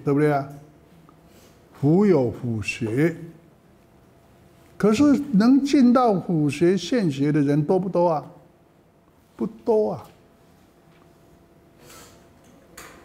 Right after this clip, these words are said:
进入县学，如果得到公费，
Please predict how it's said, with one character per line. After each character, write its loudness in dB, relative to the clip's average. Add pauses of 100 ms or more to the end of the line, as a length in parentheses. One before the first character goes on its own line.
(140)
进 4
入 2 (100)
县 0
学， 0 (1120)
如 2
果 4
得 2
到 2
公 2
费， -2